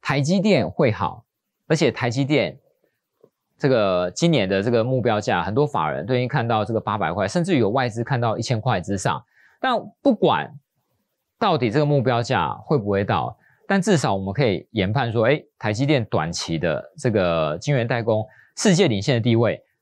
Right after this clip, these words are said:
不会被人家取代嘛，不会被人家取代。好，可是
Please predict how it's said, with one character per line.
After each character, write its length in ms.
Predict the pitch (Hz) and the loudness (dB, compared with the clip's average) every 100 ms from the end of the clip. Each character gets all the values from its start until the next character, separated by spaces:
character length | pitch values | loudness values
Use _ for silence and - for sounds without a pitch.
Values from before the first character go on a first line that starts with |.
| _ _ | _ _
不 100 | 180 | 2
会 140 | 254 | 4
被 80 | 247 | 2
人 60 | 220 | 0
家 100 | 226 | 0
取 180 | - 214 | -2 0
代 220 | 202 143 | 0 0
嘛， 360 | 98 73 78 - _ _ | 0 -2 -8 -18 _ _
不 80 | - | 0
会 60 | 151 | 2
被 80 | 170 | 2
人 60 | |
家 40 | 160 | 2
取 160 | 95 | 0
代。 280 | 107 92 - _ _ - | 0 0 -4 _ _ -4
好， 260 | - 80 _ - _ _ _ _ _ | -2 -2 _ -20 _ _ _ _ _
可 160 | - 175 | 0 2
是 440 | 294 269 143 | 2 2 2